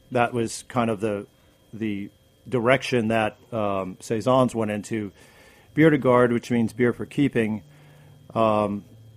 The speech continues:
I think in more modern times morphed into a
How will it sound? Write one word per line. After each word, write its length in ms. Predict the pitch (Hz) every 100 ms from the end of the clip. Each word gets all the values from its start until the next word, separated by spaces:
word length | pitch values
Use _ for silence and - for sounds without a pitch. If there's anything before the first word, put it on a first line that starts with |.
| - - -
I 80 | 135 -
think 280 | 170 135 -
in 160 | 139 120
more 240 | 123 135
modern 420 | 117 120 123 131 123
times 480 | 127 127 135 123
morphed 400 | 123 110 123 -
into 640 | 131 120 - 120 113 110 107 -
a 500 | 120 107 104 104 107